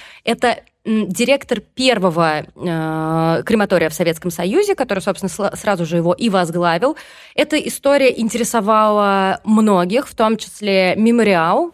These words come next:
э, какие-то, э, материалы собирал по этому поводу, но как-то все вот не собиралось до конца,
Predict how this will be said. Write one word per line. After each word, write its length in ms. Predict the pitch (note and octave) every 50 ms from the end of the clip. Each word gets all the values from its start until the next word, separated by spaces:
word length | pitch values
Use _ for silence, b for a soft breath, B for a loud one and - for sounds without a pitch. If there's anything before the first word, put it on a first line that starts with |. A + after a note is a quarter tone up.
| _ _ -
э, 200 | - A3 G#3+ G#3+
какие-то, 580 | - A3 - B3 A#3+ - - A3+ G#3+ G#3+ A3 G#3+ B B B B B B B
э, 200 | - F#3 F#3+ F3+ D#3+
материалы 680 | A#3+ C4+ B3+ - C#4 A#3+ A#3+ A3 A3 A3+ A#3 A#3 A#3 A#3
собирал 480 | - - A#3+ G#3+ A#3+ A#3 A3+ A3+ A#3 A#3
по 80 | -
этому 280 | A3 A#3 A3+ A3+ A3+ G#3
поводу, 380 | - A3+ G#3+ G#3+ G3+ G3+ G3
но 80 | G#3+ A#3
как-то 260 | A#3 - - - -
все 180 | - - A3+ G3+
вот 120 | F#3 -
не 60 | G#3 F#3+
собиралось 500 | - G#3 G3 G#3+ A#3 D4+ G#4+ A4+ G#4+ F4+
до 80 | E4+
конца, 400 | F4+ - E4 D#4+ D#4 - D#4 C#4